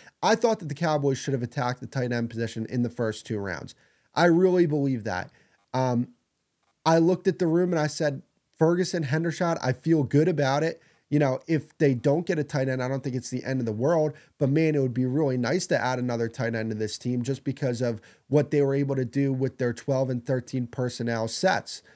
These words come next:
They were very effective in twelve and thirteen personnel. And I think that Mike McCarthy saw that and said, "Okay, how do we get more out of this formation? How do we get more out of this personnel set?" And I think that, like, when you look at the draft,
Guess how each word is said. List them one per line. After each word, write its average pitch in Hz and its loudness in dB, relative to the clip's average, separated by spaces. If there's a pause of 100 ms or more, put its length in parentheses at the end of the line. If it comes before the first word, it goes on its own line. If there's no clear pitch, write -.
(220)
They 165 6
were 156 4
very 151 2
effective 165 -2
in 120 -2
twelve 117 -4
and 110 -6
thirteen 110 -4
personnel. 104 -6 (200)
And 139 2
I 139 6
think 160 0
that 143 2
Mike 147 0
McCarthy 139 -2
saw 160 0
that 117 -2 (380)
and 143 2
said, 135 0
"Okay, 135 0 (580)
how 151 2
do 175 2
we 180 4
get 165 -2
more 151 2
out 143 -2
of 131 -2
this 135 0 (220)
formation? 143 0
How 123 -2
do 156 0
we 156 0
get 156 -2
more 147 0
out 151 0
of 147 -4
this 147 -4
personnel 156 -4
set?" - -8 (540)
And 160 4
I 165 4
think 196 0
that, 185 2
like, 165 0
when 165 2
you 208 0
look 196 0
at 175 0
the 147 -2
draft, 143 -2